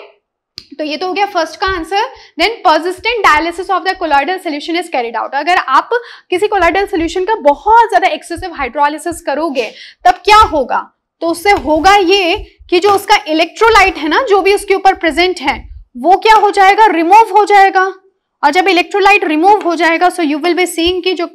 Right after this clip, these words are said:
colloid है, colloid will coagulate। ठीक है,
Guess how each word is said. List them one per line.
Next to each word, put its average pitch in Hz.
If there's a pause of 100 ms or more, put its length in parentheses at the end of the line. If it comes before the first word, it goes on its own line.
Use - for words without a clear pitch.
colloid 302
है, 311 (440)
colloid 311 (160)
will 302 (520)
coagulate। 262 (280)
ठीक 208
है, 539